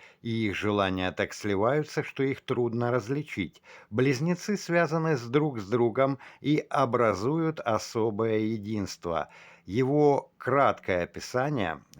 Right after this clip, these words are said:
в соответствии с астрологией мы снова заимствуем из книги Цеда Ледерех. Тора разъясняет, что в месяце Близнецов впервые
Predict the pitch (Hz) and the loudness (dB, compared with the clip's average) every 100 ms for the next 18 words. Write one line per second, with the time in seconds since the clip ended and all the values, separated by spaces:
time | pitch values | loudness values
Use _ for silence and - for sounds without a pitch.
0 | 87 - 110 98 98 87 - 87 92 107 | -18 -4 -2 -2 -4 -6 -6 -8 -6 -8
1 | - 120 135 101 80 87 90 90 123 123 | -10 -6 -2 -2 -2 -2 0 0 -2 -6
2 | - 101 117 151 160 151 - - 92 117 | -6 -4 0 2 0 -2 -8 -14 -2 2
3 | 104 82 82 - 117 147 156 156 95 - | 2 0 -8 -8 -4 -2 -2 -4 -8 -8
4 | - 92 107 110 117 - - 98 92 98 | -6 -6 -4 -2 -2 -2 -2 0 2 0
5 | 95 92 101 90 80 - - _ - - | 0 0 0 0 -2 -6 -20 _ -20 -20
6 | - - 180 196 180 - - 123 147 127 | -20 0 4 6 4 2 0 2 2 0
7 | 147 - 131 117 92 90 - - 101 92 | -4 -4 -4 0 0 0 -4 -2 0 0
8 | 104 104 107 - 98 87 95 82 92 87 | -2 -2 -6 -6 -4 -2 -2 -2 -4 -6
9 | - 156 156 - - 104 92 90 120 123 | -2 -2 -4 -10 -2 -2 0 0 0 0